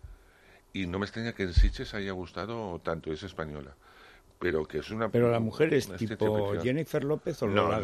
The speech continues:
Speaker 2: Gaos,
Speaker 1: es una
Speaker 2: o sea.
Speaker 1: mujer normalita. Pero imaginas, eh, a partir de ahí lo que puede
Speaker 2: Además,
Speaker 1: pasar.
Speaker 2: viva.
Speaker 1: Es que a los de abajo no les llega comida.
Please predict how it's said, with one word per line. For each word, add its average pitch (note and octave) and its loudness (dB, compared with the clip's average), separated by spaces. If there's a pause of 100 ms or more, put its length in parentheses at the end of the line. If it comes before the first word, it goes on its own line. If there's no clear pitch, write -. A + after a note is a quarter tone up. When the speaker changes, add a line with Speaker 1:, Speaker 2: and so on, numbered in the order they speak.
(120)
Speaker 2:
Gaos, E2+ 0
Speaker 1:
es E2+ -6
una F#2 -2
Speaker 2:
o F2 -2
sea. E2+ -2
Speaker 1:
mujer F2+ 0
normalita. C#2+ -6 (340)
Pero D#2+ -2
imaginas, F2 -2
eh, E2+ -6
a F2+ -4
partir D#2+ 0
de E2+ 4
ahí F#2 2
lo A2 -2
que E2+ -4
puede D2 -6
Speaker 2:
Además, A2 0
Speaker 1:
pasar. A#2+ 0
Speaker 2:
viva. B2 0
Speaker 1:
Es - -8
que - -2
a C#3 4
los C3 2
de F#2 2
abajo A2+ -2
no G2 -4
les G#2+ -4
llega G2 -6
comida. D2+ -14